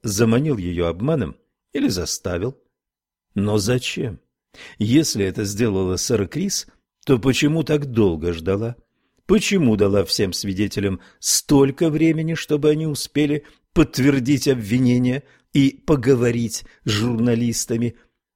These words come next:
Что такого могло случиться, чтобы сэр Крис настолько запаниковала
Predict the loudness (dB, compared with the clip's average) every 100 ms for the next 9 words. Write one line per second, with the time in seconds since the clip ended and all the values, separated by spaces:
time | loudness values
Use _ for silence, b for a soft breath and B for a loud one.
0 | _ _ _ _ -14 -10 0 2 2 2
1 | -2 2 2 4 2 -2 -2 -4 -6 -8
2 | -8 -8 -8 -12 -6 -4 -2 -2 -2 -2
3 | -2 -2 -2 -6 b b -2 4 4 2
4 | 2 2 2 0 -2 -4 -6 -8 -6 -2
5 | 0 0 -2